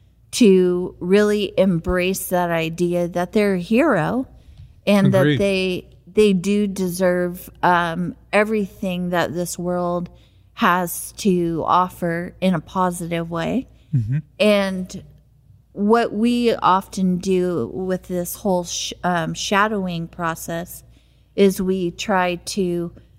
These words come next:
Speaker 1: engage them. You might find our staff at the V A trying to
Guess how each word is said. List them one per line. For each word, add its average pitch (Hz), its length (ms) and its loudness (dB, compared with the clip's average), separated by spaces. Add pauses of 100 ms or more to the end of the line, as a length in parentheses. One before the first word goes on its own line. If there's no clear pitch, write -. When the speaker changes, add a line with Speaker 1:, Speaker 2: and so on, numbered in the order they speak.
(300)
Speaker 1:
engage 190 680 2
them. 175 240 -2
You 196 200 0
might 196 300 -2
find 185 380 -6
our 160 160 -2
staff 180 720 -2 (100)
at 180 320 0
the 175 140 -2
V 185 400 -2
A 185 240 -2
trying 180 480 -4
to 170 220 -4